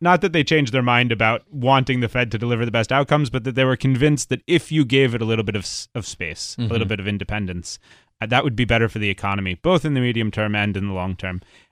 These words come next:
Speaker 1: And so there was, uh, less of that kind of communication. And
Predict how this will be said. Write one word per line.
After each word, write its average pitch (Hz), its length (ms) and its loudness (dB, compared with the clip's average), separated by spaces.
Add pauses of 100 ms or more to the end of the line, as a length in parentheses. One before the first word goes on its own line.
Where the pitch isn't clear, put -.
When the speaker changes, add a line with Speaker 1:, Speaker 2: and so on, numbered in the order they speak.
(100)
Speaker 1:
And 127 160 4
so 135 280 2
there 131 200 4
was, 127 640 4
uh, 110 540 2
less 120 520 0
of 110 140 -6
that 110 220 -2
kind 113 280 -2
of 104 140 -6
communication. 107 760 -4 (340)
And 107 460 0